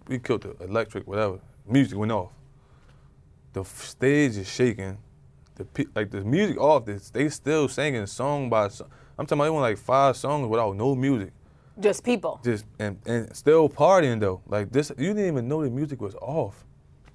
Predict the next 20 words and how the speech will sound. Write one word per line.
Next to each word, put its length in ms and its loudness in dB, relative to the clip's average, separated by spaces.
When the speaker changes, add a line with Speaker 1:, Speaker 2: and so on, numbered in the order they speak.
Speaker 1:
This 100 -4
how 180 6
crazy 360 2
it 40 4
was 280 2
last 240 2
year. 80 -10
It 40 0
was 140 -4
crazy. 480 -2
It 60 0
was 80 2
like, 220 4
you 60 -4
know, 140 2
so 120 -4
it 60 -4
was 140 0
probably, 300 2
like, 80 -6